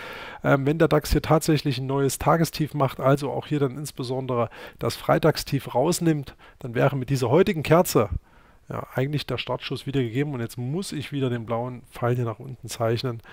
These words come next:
eben hier für den Korrekturimpuls Richtung elftausenddreihundertfünfzig, elftausendvierhundert. Ich hätte mir nicht gedacht, dass der Markt so stark in die Knie geht heute Morgen.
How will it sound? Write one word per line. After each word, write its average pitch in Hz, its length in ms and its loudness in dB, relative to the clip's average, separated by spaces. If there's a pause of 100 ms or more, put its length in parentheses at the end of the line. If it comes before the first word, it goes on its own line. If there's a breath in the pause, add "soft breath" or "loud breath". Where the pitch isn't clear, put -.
(360 loud breath)
eben 131 200 -4
hier 120 140 -4
für 123 140 -8
den 113 160 -6
Korrekturimpuls 117 800 -8
Richtung 123 300 -8
elftausenddreihundertfünfzig, 113 1160 -8
elftausendvierhundert. 120 760 -6
Ich - 80 -6
hätte 147 100 0
mir 147 140 -2
nicht 175 240 -2
gedacht, 190 320 4
dass 147 100 6
der 135 140 4
Markt 135 260 0
so - 300 -4 (320)
stark - 420 2
in 147 80 2
die 117 120 -2
Knie 143 220 -2
geht 143 200 0
heute 139 180 -4
Morgen. 170 360 -2